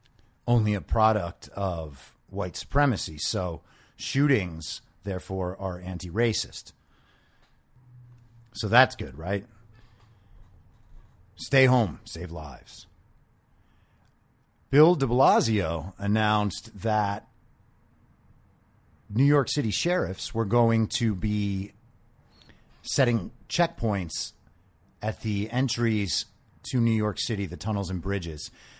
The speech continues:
so that they can stop cars from out of state or stop, uh,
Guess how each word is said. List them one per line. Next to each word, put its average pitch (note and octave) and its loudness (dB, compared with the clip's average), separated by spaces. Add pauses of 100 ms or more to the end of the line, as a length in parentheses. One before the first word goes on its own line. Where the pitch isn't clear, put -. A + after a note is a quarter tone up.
(100)
so B2+ 2
that A#2 -2
they B2 2
can A2 -2 (320)
stop - 0
cars D#3+ 2
from G2+ -2 (260)
out A#2+ 2
of G#2 -4
state G2+ -2 (200)
or F#2+ -12
stop, - 2 (360)
uh, - -14